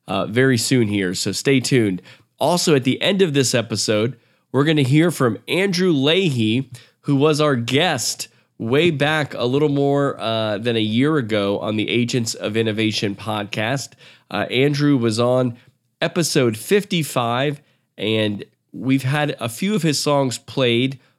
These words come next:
on this podcast. So we're gonna hear one of his songs called Flyover Country. And I was trying to think of a good song for this episode,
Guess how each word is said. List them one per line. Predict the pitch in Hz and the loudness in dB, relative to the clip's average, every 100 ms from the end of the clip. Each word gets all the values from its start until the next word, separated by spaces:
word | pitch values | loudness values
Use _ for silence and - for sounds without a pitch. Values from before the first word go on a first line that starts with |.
| _ _ - | _ _ -2
on | 117 117 113 | 0 2 0
this | - 110 123 117 | -6 -2 -2 -2
podcast. | - 127 120 113 135 127 123 | -8 -6 -4 -2 -2 -2 0
So | 123 110 110 _ - | 0 0 -2 _ -4
we're | 165 | 0
gonna | 180 170 | 2 2
hear | 131 - 165 165 - | 0 -4 -2 0 -2
one | 123 151 | 0 0
of | 143 | 0
his | 117 160 151 | 0 -2 0
songs | - 123 120 127 - - _ - | 0 2 2 -2 -6 -14 _ -2
called | 135 120 | 0 0
Flyover | 113 - 147 185 190 180 160 151 | -2 -4 0 2 4 2 2 0
Country. | 156 143 - 98 - _ _ _ _ - | 0 0 -2 -6 -8 _ _ _ _ -6
And | 151 | 0
I | 170 | 2
was | 160 147 | 2 0
trying | - 202 | -2 0
to | 180 | 0
think | 147 165 | 0 0
of | 139 | 0
a | 113 | 0
good | 117 170 143 | 2 0 2
song | - 135 117 117 117 - _ _ | 0 2 4 2 0 -6 _ _
for | - 123 | -6 -2
this | 120 139 - | 2 2 2
episode, | 127 - 110 120 104 104 101 | 0 0 -2 2 2 2 -2